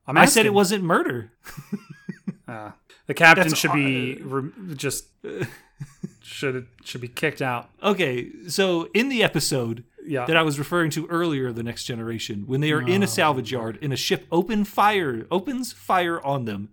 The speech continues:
Speaker 1: Mm-hmm.
Speaker 2: and they return fire with the intent of disabling the ship, and it explodes.
Speaker 1: Yeah.
Speaker 2: Is that murder?
Speaker 1: No.
Speaker 2: How is it not the same situation?
Speaker 1: 'Cause it's not intent. My intent was to disable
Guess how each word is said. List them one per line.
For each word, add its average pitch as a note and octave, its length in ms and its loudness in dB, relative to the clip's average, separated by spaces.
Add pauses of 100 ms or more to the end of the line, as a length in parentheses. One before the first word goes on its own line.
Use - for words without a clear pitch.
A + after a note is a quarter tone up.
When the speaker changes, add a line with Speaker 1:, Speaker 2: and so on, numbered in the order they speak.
(180)
Speaker 1:
Mm-hmm. B2 180 -8
Speaker 2:
and C#3+ 100 0
they D3+ 100 4
return A#3 640 0
fire G2+ 500 -2 (160)
with G3 340 2
the E3+ 380 -2
intent E3+ 560 -2 (180)
of B2 160 -8
disabling E3+ 540 2
the D3 80 0
ship, - 420 -4
and G3 140 4
it A#3 80 0
explodes. - 1040 0 (160)
Speaker 1:
Yeah. B2 180 -6 (300)
Speaker 2:
Is C3+ 180 0
that B2+ 240 0
murder? G3 460 0 (180)
Speaker 1:
No. A#2+ 300 -8 (300)
Speaker 2:
How F#3 180 10
is E3+ 120 4
it F3+ 80 0
not D#3 200 2
the D3 80 -4
same C#3+ 400 -2
situation? A2 580 -6
Speaker 1:
'Cause D3 100 0
it's C3+ 140 -4
not D3 160 2
intent. A3 380 -4 (160)
My D3 160 2
intent D#3 360 -2
was D3 240 -2
to - 80 -10
disable C3 680 -4